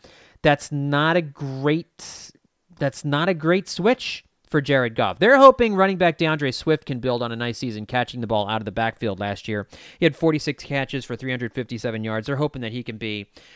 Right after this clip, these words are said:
um, a little bit more of a, of an offensive weapon that can help out Jared Goff. But what this offense does have going for it right now is a really good offensive line.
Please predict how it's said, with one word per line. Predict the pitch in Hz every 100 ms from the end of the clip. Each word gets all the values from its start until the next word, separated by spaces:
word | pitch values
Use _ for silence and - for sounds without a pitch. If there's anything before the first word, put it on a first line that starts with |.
| -
um, | - 110 107
a |
little | 117 135
bit | 123 117
more | 120
of | 117
a, | 107 104 104
of | 107
an | 107
offensive | 113 123 113 107 98
weapon | 110 120 107
that | 101
can | 110
help | 95 107 -
out | 107 98
Jared | 117 104 98
Goff. | 104 101 -
But | 127 _ - - -
what | 220 254
this | 320 285
offense | 262 240 208 143
does | 139 175 240 202
have | 180 139
going | 135 147 143
for | - 127
it | 110
right | 113 110
now | 107 107
is | 120 123
a | 120
really | 110 113 127 160 160
good | 151 139
offensive | 123 120 117 107 104
line. | 101 82